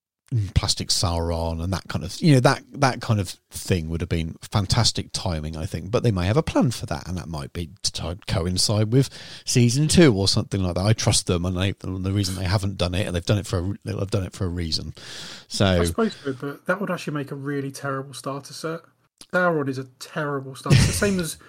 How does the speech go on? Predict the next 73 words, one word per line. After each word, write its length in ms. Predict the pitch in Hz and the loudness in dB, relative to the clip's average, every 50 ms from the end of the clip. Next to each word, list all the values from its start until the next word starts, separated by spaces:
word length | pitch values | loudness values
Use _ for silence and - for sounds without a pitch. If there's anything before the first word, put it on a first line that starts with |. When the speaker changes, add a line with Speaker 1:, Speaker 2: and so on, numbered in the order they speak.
| - - - | -4 -2 -2
Speaker 1:
<laughs> 240 | - 143 - - | -2 -2 0 2
Speaker 2:
um, 180 | 147 165 165 160 | 2 2 2 2
Goblin 320 | 160 - 208 202 - 151 | 4 2 2 2 -2 -6
Town 300 | 147 - 160 139 135 131 | -6 -4 -2 -2 -2 -2
was 140 | 139 143 143 | -4 -4 -4
a 40 | 160 | -4
wonderful 440 | 156 165 190 190 185 185 - - 151 | -2 0 0 0 0 0 -2 -4 -4
box 320 | 127 165 170 165 - - | -2 -2 -2 -2 -2 -6
set, 160 | - 127 123 | -6 -6 -6
but 100 | 131 135 | -6 -10
a 40 | 151 | -12
terrible 420 | 147 - - 156 151 151 151 151 151 | -12 -8 -4 -2 -2 0 -2 -2 -4
starter. 420 | - - - 170 170 170 - 190 | -8 -6 -4 -4 -4 -6 -2 0
Who 100 | 247 277 | 0 2
wants 220 | 277 262 - - | 2 2 0 0
to 80 | - 208 | -2 -6
start 340 | - - - 214 208 202 - | -8 -6 -4 -4 -4 -4 -6
with 100 | 165 - - | -10 -10 -6
Thorin's 300 | - 185 190 180 160 135 | -4 -2 -2 0 2 4
Speaker 1:
Well, 160 | 160 - 110 | 4 6 6
you 140 | 113 120 139 | 6 6 6
Speaker 2:
Company? 200 | 143 135 131 123 | 6 6 6 4
Speaker 1:
might, 60 | - | 4
you 160 | - 131 135 | 6 6 6
might 240 | 135 131 131 123 113 | 6 6 6 6 6
not 140 | 110 104 87 | 4 4 2
have 80 | 90 80 | 0 0
had 180 | 78 98 87 | -2 -2 -2
Sauron 380 | - - - 90 85 80 80 82 | 0 0 0 0 -2 -2 -4 -4
in 80 | 82 | -4
that 180 | 80 80 71 - | -6 -6 -6 -6
start, 260 | - - - 80 - - | -6 -2 -2 -2 -2 2
because 300 | 107 135 135 123 127 135 | 4 6 6 6 4 0
you, 80 | - - | -2 2
you 160 | 143 139 131 | 4 4 6
know 80 | 120 104 | 6 4
what 140 | 95 92 98 | 2 0 -2
I 40 | |
mean. 220 | 92 85 226 220 226 | -2 0 2 2 2
Speaker 2:
Yeah, 60 | 233 95 98 | 2 0 -2
Speaker 1:
You 60 | - | -2
could, 140 | - - - | 0 2 4
Speaker 2:
yeah, 120 | 233 202 | 4 4
Speaker 1:
you 60 | 175 | 4
Speaker 2:
but 160 | - 101 95 | 2 0 0
Speaker 1:
could 120 | - - - | 2 2 2
have 80 | 113 | 2
Speaker 2:
this 60 | 220 - | 2 2
Speaker 1:
had 80 | 220 208 | 2 0
Speaker 2:
is 80 | 175 | 0
a 40 | 170 | 0
Speaker 1:
some 100 | 156 147 | 0 0
Speaker 2:
really 200 | 156 156 156 151 | 0 -2 -2 -2
good 160 | 151 143 147 131 | -4 -6 -6 -8
starter. 400 | - - 185 185 175 - - 143 | -6 -6 -4 -6 -6 -6 -8 -8
You've 80 | 131 | -8
got 140 | 131 147 139 | -8 -8 -10
some 160 | - - 143 | -8 -6 -4
really 220 | 143 165 175 185 180 | -2 -2 -2 -2 0
good 160 | 190 180 - | -2 -2 -2
heroes. 540 | - 156 135 127 123 123 127 151 170 - - | -2 -4 -2 -2 -2 -4 -6 -8 -10 -10 -12
You've 80 | 147 143 | -14 -14
got 80 | 135 | -12
some 180 | - - 147 147 | -10 -8 -6 -4
really 180 | 151 151 143 | -4 -4 -4
good 220 | 131 131 156 135 135 | -6 -6 -6 -6 -6
models. 280 | 143 131 127 135 135 | -6 -6 -6 -8 -8
You've 80 | 143 139 | -8 -10
got 100 | 139 139 - _ | -10 -12 -12 _
things 200 | - 196 202 190 | -4 -4 -4 -4
to 80 | - 165 | -4 -8
fight 360 | - - 175 147 151 131 - - | -8 -6 -6 -6 -6 -6 -8 -8
over. 380 | 131 131 131 131 139 160 180 | -8 -8 -8 -8 -6 -8 -8